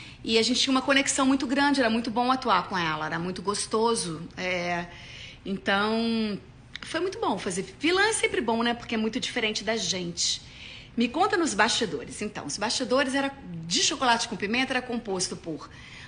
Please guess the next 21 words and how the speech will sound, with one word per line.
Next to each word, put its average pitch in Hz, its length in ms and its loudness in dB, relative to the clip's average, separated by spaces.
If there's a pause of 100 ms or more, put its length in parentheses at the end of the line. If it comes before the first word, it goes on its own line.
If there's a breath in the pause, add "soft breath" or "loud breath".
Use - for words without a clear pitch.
Rodrigo 285 460 4
Faro, 277 760 4
Murilo 190 440 0
Benício, 269 600 4
Priscila 247 560 -2
Fantin. 226 640 0 (600 loud breath)
Era 240 160 4
uma 277 140 6
turma 285 340 6
muito 294 600 6
gostosa, 233 800 2
então 180 240 0
a 294 60 0
gente 294 260 0
se - 180 -4
divertia - 560 0
muito 269 380 4
nos 196 160 -2
bastidores, 170 540 0
a 165 40 -2
gente 170 320 -4